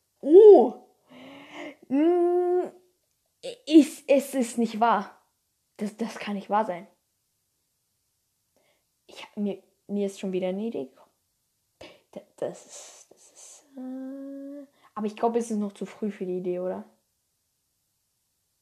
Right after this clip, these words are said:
Soll ich das jetzt nennen? Nee. <clears throat> So, ähm, ich werde in der nächsten Folge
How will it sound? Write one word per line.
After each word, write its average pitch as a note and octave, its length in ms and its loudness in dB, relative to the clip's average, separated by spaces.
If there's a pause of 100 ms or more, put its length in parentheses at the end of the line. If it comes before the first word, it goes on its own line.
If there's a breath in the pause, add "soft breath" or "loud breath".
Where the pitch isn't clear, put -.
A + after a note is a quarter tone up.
(400)
Soll - 100 -20
ich - 60 -20
das - 200 -20
jetzt A#3 200 -20
nennen? B3 240 -20 (600 soft breath)
Nee. A#3 340 2 (100)
<clears throat> B3 260 -4 (380 loud breath)
So, D4 300 4
ähm, C4+ 260 6
ich - 140 -4
werde D4+ 220 6
in D4 100 -2
der C4+ 100 2
nächsten C#4+ 320 -4
Folge C4+ 640 -2